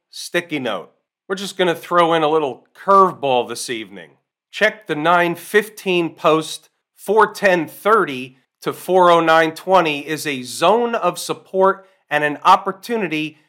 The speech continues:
if they get down there in a hurry formation for a bounce back in the other direction. Nine fifteen post, fifteen minutes before post time. Nine thirty-one,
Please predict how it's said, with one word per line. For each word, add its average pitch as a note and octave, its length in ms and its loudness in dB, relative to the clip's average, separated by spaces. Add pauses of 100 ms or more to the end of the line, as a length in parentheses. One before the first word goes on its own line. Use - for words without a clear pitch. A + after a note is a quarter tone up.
(100)
if D#3 200 -6
they D3+ 120 0
get D3 260 -6
down F3 300 2
there F3 240 2
in D#3 200 -2
a C3+ 140 -4
hurry F3 460 0
formation D3+ 880 -4 (280)
for C#3 300 -8
a B2+ 140 -8
bounce F3 460 0
back E3+ 520 2
in E3 160 -6
the D#3+ 200 -6
other D#3 400 0
direction. B2+ 840 -6 (360)
Nine D3 300 0
fifteen D#3+ 600 -6
post, F#3+ 480 -2 (400)
fifteen F3 540 -4
minutes D#3 500 -2 (340)
before C#3+ 640 -4 (120)
post - 380 0
time. G#2 420 -2 (280)
Nine D#3 260 0
thirty-one, E3+ 800 0